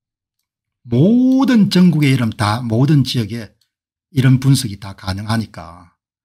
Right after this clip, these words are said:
예. 얼마나 여러분들 대단한 겁니까?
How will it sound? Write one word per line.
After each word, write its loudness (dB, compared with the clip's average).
예. -20
얼마나 2
여러분들 -4
대단한 -4
겁니까? -20